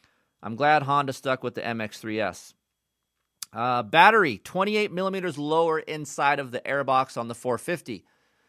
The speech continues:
Maybe not a big deal on paper. Twenty-eight millimeters is actually a lot for a dirt bike move, okay? When we talk millimeters in the normal world, it's like, whatever.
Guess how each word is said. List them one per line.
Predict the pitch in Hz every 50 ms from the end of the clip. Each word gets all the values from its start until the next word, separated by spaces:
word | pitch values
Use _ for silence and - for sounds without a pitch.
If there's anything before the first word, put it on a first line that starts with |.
| _ _ _ _ _ _ _ _ _ _ -
Maybe | - 80 90 107
not | 110 123 127 135
a | 139
big | 135 160 156 143
deal | 160 180 185 180
on | 180 175
paper. | 165 170 151 139 - 104 98
Twenty-eight | - - 127 135 143 143 139 123
millimeters | 147 147 147 147 139 139 123 107
is | 104 -
actually | - 120 127 135 - - 135 120
a | 107
lot | 101 107 113 127 131 143 196 - - - - _ _ _ _ _ _ _ _ _ _ _
for | _ - - 123 120 117 113 113 110 107 - _ _ _ _ _ _ _ -
a | 104
dirt | 104 98 107 135 135 - 110
bike | 123 120 120 127 123 - _ _ _ _ _ _ _ _ _ _ _
move, | 120 117 123 127 131 143 180 254 269 - - _ _ _ -
okay? | 113 113 - 147 151 156
When | 147 135 123 120
we | 127 135
talk | 131 - 151 143 143 139
millimeters | 131 127 127 139 143 147 151 143 135 123 117 135 170 175 - - - _ _ _ _ _ _ _ _ _
in | 120 123 123
the | 123
normal | 123 139 180 214 202 151 123
world, | 117 117 117 117 127 135 135 _ _ _
it's | 117 110 -
like, | - 98 85 90
whatever. | 90 104 113 107 117 113 90 69 60 -